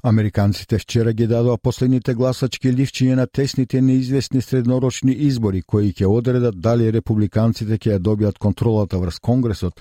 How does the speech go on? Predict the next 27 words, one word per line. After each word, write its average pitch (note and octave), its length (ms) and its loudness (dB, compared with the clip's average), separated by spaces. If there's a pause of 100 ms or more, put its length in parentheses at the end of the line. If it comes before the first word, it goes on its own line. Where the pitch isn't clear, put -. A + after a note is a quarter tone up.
(180)
што - 160 -2
ќе A2 140 -4
им G2 100 2
даде F#2 320 0
моќ G#2+ 240 2
да G2+ 140 -2
блокираат G2 580 0
голем A#2 340 0
дел A2+ 200 0
од G#2 100 -2
плановите A#2 540 0
на A2+ 100 2
претседателот F#2 680 0
Џо F#2+ 200 0
Бајден A#2+ 460 0 (280)
во A2 100 0
следните F2 480 -2
две F2 180 0
години. E2 460 -2 (500)
Мотивирани F#2 580 2
од F2+ 140 0
загриженоста F#2 720 0
за F#2 100 0
високата F2+ 540 -2
инфлација F#2+ 600 0
и E2 40 -4
криминалот, G#2+ 680 2